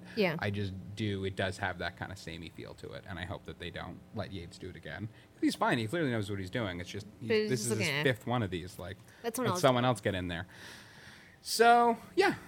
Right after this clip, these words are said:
Speaker 2: good time. Could have been way worse. As far as unnecessary spin-off movies go, this is one of the best. Um, yeah, it's right up there with, I don't know, Annabelle?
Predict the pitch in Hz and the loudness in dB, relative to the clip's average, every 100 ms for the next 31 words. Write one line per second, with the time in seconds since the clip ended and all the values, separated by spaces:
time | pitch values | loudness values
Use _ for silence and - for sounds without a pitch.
0 | - - 233 185 190 262 - - - 165 | -12 2 4 8 8 8 4 -4 2 6
1 | 160 147 143 190 - - - 143 131 - | 8 8 8 6 2 -4 4 6 6 2
2 | - 135 135 127 120 - 117 127 117 110 | 2 6 8 8 4 0 2 4 4 0
3 | - 120 110 110 117 107 104 101 113 107 | -4 -2 0 -2 -2 -2 -2 -4 -2 0
4 | 143 151 - 104 - 110 120 117 113 110 | 0 -4 -12 -10 -6 0 2 2 2 2
5 | 123 170 - - - - - - 110 110 | 2 2 -8 -18 -20 -18 -14 0 6 8
6 | 110 110 107 107 107 107 - 120 104 92 | 10 8 8 6 4 2 4 6 6 4
7 | 101 - 117 113 107 104 101 92 110 101 | 0 0 0 0 0 0 0 -4 -4 -4
8 | 92 - 104 123 131 135 151 | -6 -4 -4 -2 0 0 0